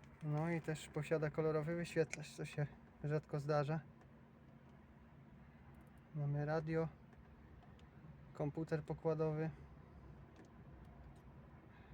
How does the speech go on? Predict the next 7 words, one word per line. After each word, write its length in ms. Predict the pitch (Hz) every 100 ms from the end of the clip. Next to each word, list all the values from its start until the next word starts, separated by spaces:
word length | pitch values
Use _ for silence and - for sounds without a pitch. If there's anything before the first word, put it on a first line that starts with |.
| -
płyty, 420 | 160 160 - 156 151 - - - - - - - - - - - - - -
zmieniarka, 760 | 135 147 151 156 156 - 151 147 - - - - - - - - - - - - - - 156
nawigacja, 760 | 147 143 143 151 151 - 147
no, 180 | 143 139
trzeba 260 | - 135 135
włożyć 300 | 135 135 -
płytę. 400 | 160 156 143